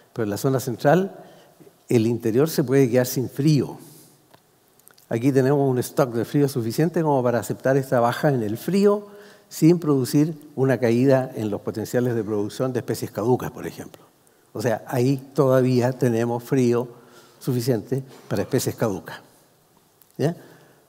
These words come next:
Por lo tanto, ojo, también es un factor positivo. Precipitación anual, eso es hoy día, zonas más secas, ¿no es cierto?, las zonas más lluviosas. Hacia el año dos mil cincuenta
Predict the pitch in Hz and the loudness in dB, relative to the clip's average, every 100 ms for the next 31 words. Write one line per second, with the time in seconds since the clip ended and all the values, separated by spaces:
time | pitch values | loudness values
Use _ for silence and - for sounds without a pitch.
0 | _ _ - 123 131 131 143 131 - 170 | _ _ -2 2 2 4 2 2 4 4
1 | - 190 - - 151 113 104 120 143 175 | 4 -4 -8 -2 0 0 2 2 2 0
2 | 170 156 175 175 - - 165 220 220 117 | -2 0 -2 -2 -10 -6 -4 0 2 0
3 | - - - _ _ _ _ _ _ _ | -2 -16 -20 _ _ _ _ _ _ _
4 | _ _ _ _ - - - _ _ _ | _ _ _ _ -20 -20 -20 _ _ _
5 | _ - - - _ - 151 160 143 151 | _ -20 -20 -20 _ 0 4 4 6 6
6 | 202 220 214 139 95 - 165 175 147 143 | 6 4 6 4 4 0 0 2 4 4
7 | 170 202 226 - - - - - - _ | 6 6 4 -6 -20 -20 -20 -20 -20 _
8 | _ - - - 135 113 101 104 - 156 | _ -20 -20 -6 -4 -2 -4 -4 0 0
9 | 139 131 135 127 143 135 143 127 131 117 | 0 -2 -4 -8 -8 -6 -6 -6 -8 -6
10 | 107 104 120 131 151 143 151 - - - | -4 -4 -2 0 0 0 -6 -8 -18 -20
11 | - - _ _ _ - 135 131 131 143 | -20 -20 _ _ _ -8 0 4 4 4
12 | 131 127 113 131 135 131 - - - _ | 2 0 0 2 2 0 -8 -20 -20 _
13 | _ _ _ - - 123 107 113 104 107 | _ _ _ -20 -12 -8 -4 -2 -2 0
14 | 170 202 | -2 -2